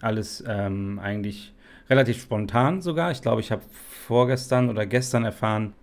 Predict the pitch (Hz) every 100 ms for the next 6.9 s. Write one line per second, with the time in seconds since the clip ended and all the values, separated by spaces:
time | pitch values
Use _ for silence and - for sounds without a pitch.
0 | - - 117 113 120 - 117 120 117 117
1 | 123 139 127 131 139 117 101 98 - -
2 | - - - 127 127 127 - - 143 143
3 | 131 127 131 127 127 131 123 117 113 110
4 | 113 117 107 113 107 104 - - 104 101
5 | 117 98 123 123 123 120 110 - - 113
6 | 117 113 110 113 123 120 120 120